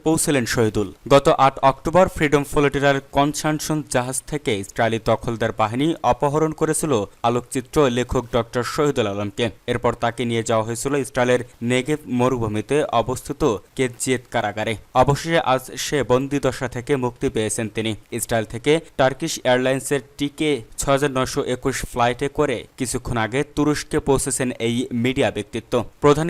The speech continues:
উপদেষ্টার Facebook পেজে জানানো হয়েছে বিষয়টি। সেখানে বলা হয়, তুর্কিশ এয়ারলাইন্সের ফ্লাইটে ইসরায়েল থেকে ফিরে আসা বাংলাদেশের খ্যাতনামা আলোকচিত্র ও মানবাধিকার কর্মী শহীদুল আলমকে স্বাগত জানিয়েছেন ইস্তাম্বুলে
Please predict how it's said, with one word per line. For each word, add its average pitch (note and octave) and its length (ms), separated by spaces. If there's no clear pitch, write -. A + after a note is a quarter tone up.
উপদেষ্টার E3+ 500
Facebook D3 380
পেজে C#3 280
জানানো A#2+ 300
হয়েছে A2 240
বিষয়টি। G#2 340
সেখানে A#2 400
বলা G#2+ 180
হয়, C#3 120
তুর্কিশ D3+ 380
এয়ারলাইন্সের C3+ 560
ফ্লাইটে C3 400
ইসরায়েল B2 340
থেকে B2 160
ফিরে A2+ 260
আসা D3+ 160
বাংলাদেশের A#2+ 440
খ্যাতনামা C3 640
আলোকচিত্র - 560
ও - 20
মানবাধিকার C#3 640
কর্মী C3+ 240
শহীদুল A#2 380
আলমকে A2+ 300
স্বাগত C3+ 280
জানিয়েছেন C3 400
ইস্তাম্বুলে B2 560